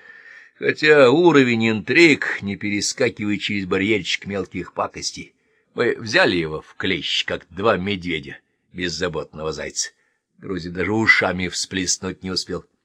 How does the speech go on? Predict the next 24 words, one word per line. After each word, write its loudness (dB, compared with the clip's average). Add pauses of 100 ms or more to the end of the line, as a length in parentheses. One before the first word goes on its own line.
(280)
«Пройдемте, 4
гражданин». 2 (760)
«Аспиды, 6 (220)
милицейс!» 6 (260)
Э, 2
только-только 2
я 4
опознал 2
бедолага, -2 (640)
как -10
мой -4
напарник 0
профессионально 2
заломил 0
ему 2
руки -2
и -6
прикрыл -6
ладонью -8
рот. -12 (720)
«В -12
отделение 0
его, -4
Митя. -10